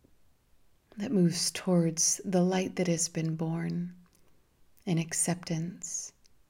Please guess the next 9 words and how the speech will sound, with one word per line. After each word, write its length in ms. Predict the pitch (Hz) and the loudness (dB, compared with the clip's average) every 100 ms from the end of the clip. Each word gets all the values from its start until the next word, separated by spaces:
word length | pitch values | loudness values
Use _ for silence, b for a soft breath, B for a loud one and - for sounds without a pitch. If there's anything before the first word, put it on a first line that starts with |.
| _ _ - _ _ _ | _ _ -20 _ _ _
in 200 | 185 175 180 | 2 2 2
awe, 540 | 175 156 151 160 160 160 - _ _ - - _ _ - - _ _ - - - | 0 0 -2 -4 -6 -10 -20 _ _ -20 -20 _ _ -20 -20 _ _ -20 -10 0
in 180 | 170 | 2
deep 320 | 160 170 180 - | 4 4 2 -2
faith, 800 | - 165 160 165 165 - - - - - _ _ - - _ _ _ - _ _ - _ _ _ _ - _ _ _ - _ _ _ _ _ - | -6 -4 -4 -6 -10 -16 -20 -20 -20 -20 _ _ -20 -20 _ _ _ -20 _ _ -20 _ _ _ _ -20 _ _ _ -20 _ _ _ _ _ -4
in 160 | 190 165 | 2 4
devotion, 840 | 151 151 160 170 - 175 175 165 165 - _ - _ _ _ _ - _ _ - - _ _ _ _ _ _ - - - | 4 2 0 0 -2 -2 -4 -6 -12 -20 _ -20 _ _ _ _ -20 _ _ -20 -20 _ _ _ _ _ _ -20 -18 -2
in 140 | 180 | 0
humility. 920 | 135 160 160 156 170 170 165 175 180 | 2 2 2 0 0 -2 -4 -6 -10